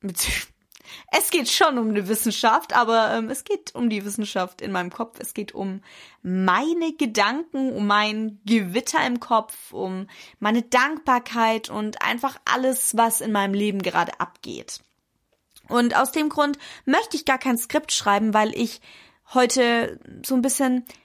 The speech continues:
persönlicher werden möchte und euch ein bisschen mehr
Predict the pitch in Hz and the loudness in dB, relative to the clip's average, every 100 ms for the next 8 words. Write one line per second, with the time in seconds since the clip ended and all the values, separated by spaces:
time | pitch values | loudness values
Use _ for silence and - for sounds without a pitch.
0 | _ - 294 262 294 339 320 277 247 254 | _ -2 0 4 4 4 2 2 4 4
1 | 247 247 247 - 233 226 - 220 220 226 | 4 2 0 -4 -2 0 2 2 2 0
2 | 220 226 - 214 202 214 208 214 | 0 0 0 2 2 4 4 2